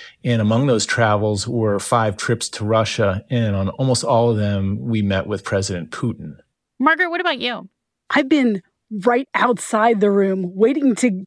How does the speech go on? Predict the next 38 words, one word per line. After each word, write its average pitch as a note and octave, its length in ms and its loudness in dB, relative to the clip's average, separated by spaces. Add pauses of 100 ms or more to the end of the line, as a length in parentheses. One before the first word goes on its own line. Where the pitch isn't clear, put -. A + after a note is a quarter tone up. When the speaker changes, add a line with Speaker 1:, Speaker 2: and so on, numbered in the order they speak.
Speaker 3:
try D4+ 200 2
to C#4+ 80 0
get C4+ 200 4
into C#4 200 0
the A#3+ 140 4
room, G#3 380 0 (120)
and B3 160 4
then C#4 220 4
have B3 160 0
had A3+ 360 0
the G#3+ 280 -4 (300)
once B3 360 0
was C4 200 4
enough A3 520 2
in A3 120 2
a G3+ 40 2
lifetime G3+ 460 0
experience G#3 760 0
of G3+ 360 0
a G3 120 0
joint G#3 320 0
news G3+ 240 0
conference G3 440 0
with G3 120 0
the G3 80 -2
U F#3+ 100 4
S F#3+ 140 0
president F#3+ 480 0
and F#3+ 80 -2
Vladimir F#3+ 340 2
Putin F#3+ 320 0
after F#3+ 240 -4
such F#3+ 240 -4
a F#3 60 -6
summit. F3 320 -4
And - 100 -2
of F3+ 100 -6
course, G#3 280 2